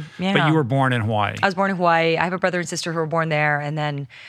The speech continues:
Speaker 1: uh, they were married, uh, came here, and then, uh, they had three more kids, of
Speaker 2: Uh-huh.
Speaker 1: which I'm the youngest of five.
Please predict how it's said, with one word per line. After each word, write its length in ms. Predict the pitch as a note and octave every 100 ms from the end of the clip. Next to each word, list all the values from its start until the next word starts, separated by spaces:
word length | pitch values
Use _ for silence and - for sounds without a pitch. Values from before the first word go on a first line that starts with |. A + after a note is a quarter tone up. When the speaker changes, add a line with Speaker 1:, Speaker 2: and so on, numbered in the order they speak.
| - - - -
Speaker 1:
uh, 280 | E3+ E3 E3
they 160 | F#3
were 140 | F3 F3+
married, 460 | F3+ F3 E3+ D#3 -
uh, 60 | F3
came 280 | F3 F3 E3
here, 400 | F3+ E3+ E3 D#3+
and 200 | E3+ D#3+
then, 260 | D#3+ D#3 D#3+
uh, 420 | D3+ D3 C#3+ D3
they 80 | D#3
had 120 | D#3+
three 180 | - E3+
more 180 | D#3 D3
kids, 460 | - - A3+ - -
of 60 | F#3
Speaker 2:
Uh-huh. 140 | A2
Speaker 1:
which 120 | -
I'm 120 | D3 C3+
the 80 | G#2+
youngest 400 | G2 - A#2 -
of 80 |
five. 380 | - - G#2 -